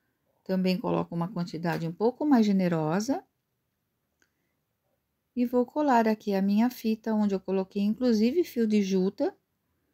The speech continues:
E a minha florzinha de papel. Finalizando também com mais florzinhas de papel.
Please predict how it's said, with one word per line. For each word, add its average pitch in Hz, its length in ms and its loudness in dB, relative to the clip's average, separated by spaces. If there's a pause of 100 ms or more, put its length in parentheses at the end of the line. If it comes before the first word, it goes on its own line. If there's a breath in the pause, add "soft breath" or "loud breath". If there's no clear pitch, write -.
(1120)
E 330 140 -4
a 349 80 2
minha 254 320 4
florzinha 247 520 2
de 233 100 -4
papel. 208 500 -6 (2500)
Finalizando 226 1000 2
também 254 560 4
com 220 140 -4
mais 226 340 2
florzinhas 262 640 2
de 254 80 -6
papel. 196 580 -6